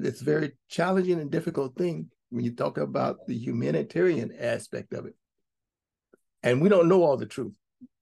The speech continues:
you know. We only hear what media wants us to hear.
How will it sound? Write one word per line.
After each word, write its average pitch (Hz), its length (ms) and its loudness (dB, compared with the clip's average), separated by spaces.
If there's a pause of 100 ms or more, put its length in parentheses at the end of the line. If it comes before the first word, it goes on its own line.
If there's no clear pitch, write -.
(240)
you 139 140 -6
know. - 300 -6 (380)
We 156 300 0
only 196 320 6
hear 165 500 0 (460)
what - 180 -6
media 151 360 -2
wants 131 280 -4
us 113 120 -12
to - 100 -8
hear. 123 300 -6